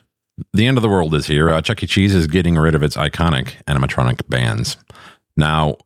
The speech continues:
there is one, one location that, for some reason, will keep them. But, uh, yeah, there, there, it says, uh, "Earlier this month, the company announced a, in a press release that the animatronic band will only remain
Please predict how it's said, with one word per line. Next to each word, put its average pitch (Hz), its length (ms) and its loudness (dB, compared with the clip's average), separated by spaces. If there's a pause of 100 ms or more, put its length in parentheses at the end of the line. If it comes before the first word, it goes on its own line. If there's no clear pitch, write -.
(120)
there 82 260 0
is 87 180 0
one, 82 500 0 (180)
one 85 380 2
location 73 480 -2
that, 65 240 -2 (260)
for - 120 -8
some 78 280 0
reason, 65 300 0
will 65 160 0
keep - 360 -2
them. 110 240 -4
But, - 220 -4
uh, 64 300 -2
yeah, 76 140 0
there, 73 260 -2 (180)
there, 69 140 0
it 60 60 -4
says, 71 200 -2
uh, 69 140 0
"Earlier 90 320 0
this 71 180 -2
month, 92 220 2
the - 80 -6
company 80 280 -2
announced 87 380 0
a, 76 60 0
in 73 140 2
a 71 80 0
press - 280 -2
release 76 300 0
that - 160 -2
the 78 80 0
animatronic 82 500 0
band 87 300 0
will 85 160 0
only 101 200 4
remain 78 440 2